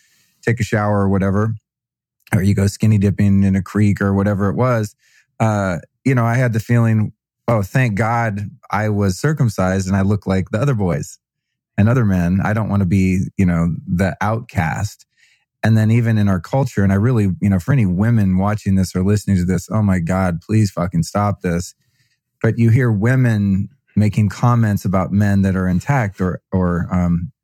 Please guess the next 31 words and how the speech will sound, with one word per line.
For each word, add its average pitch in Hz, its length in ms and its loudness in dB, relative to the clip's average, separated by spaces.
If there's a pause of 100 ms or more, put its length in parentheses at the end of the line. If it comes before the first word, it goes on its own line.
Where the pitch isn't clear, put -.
that 92 180 0
have 92 180 -2
not 107 300 -2
been 95 140 2
circumcised 87 760 -2
and 95 100 -2
kind 98 160 0
of 90 60 2
making 98 360 0
fun 95 260 0
of 87 320 -2
them 90 320 0
for 90 220 -4
looking 90 280 0
the 90 80 2
way 85 140 0
that 80 140 -4
they 82 100 -2
look, 107 300 0
which 92 160 -4
is 85 80 -2
the 90 100 -2
way 85 140 0
that 82 180 -4
God 85 380 -4
created 95 380 -2
them, 73 200 0
which 82 120 -2
is 85 60 -10
totally 87 280 -2
bizarre. 85 560 -2